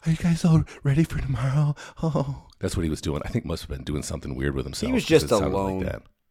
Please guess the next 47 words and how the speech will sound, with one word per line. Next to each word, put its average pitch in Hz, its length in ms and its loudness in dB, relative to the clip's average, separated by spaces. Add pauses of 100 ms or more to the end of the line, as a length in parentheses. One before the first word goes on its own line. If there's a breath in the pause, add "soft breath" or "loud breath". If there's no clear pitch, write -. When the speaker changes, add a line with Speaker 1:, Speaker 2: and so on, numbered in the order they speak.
(280)
Speaker 2:
He - 60 -4
Speaker 1:
He 147 40 4
Speaker 2:
was 131 80 6
Speaker 1:
was - 0 -
Speaker 2:
just 120 100 2
Speaker 1:
so 107 60 4
s-, 95 140 -2
Speaker 2:
alone. 95 340 -4
Speaker 1:
sad 85 340 0
and 80 140 -2
lone-, 87 380 2
lonely. 90 220 4
Speaker 2:
And 101 80 2
had 110 100 4
Speaker 1:
Oh, 117 80 8
Speaker 2:
no 123 200 4
friends. 113 680 -2 (400)
Speaker 1:
Well, 123 160 4
there's, 101 360 4
yeah, 127 160 8
but 98 120 6
that's 110 220 2
every 76 160 -2
Speaker 2:
Still 120 160 6
Speaker 1:
day 135 80 4
for 92 100 0
Speaker 2:
doesn't. 82 160 -6
Speaker 1:
him, 78 280 -10 (320)
you 73 80 -10
know? 64 280 -6
Speaker 2:
Yeah. 95 380 -4 (100)
Speaker 1:
Where's 135 180 6
he - 160 -4
at, 87 440 -4 (100)
anyway? 78 520 -6 (680)
Speaker 2:
He's 160 280 -4
at 220 200 -2
some 254 340 -2
conference. 135 960 -4 (160)
I - 100 -14
don't 320 180 -6
even 117 320 -2
know. 101 460 -4
Speaker 1:
Ugh, - 400 0
boring. 71 440 -8 (800)
Speaker 2:
I 120 100 2
know. 131 400 6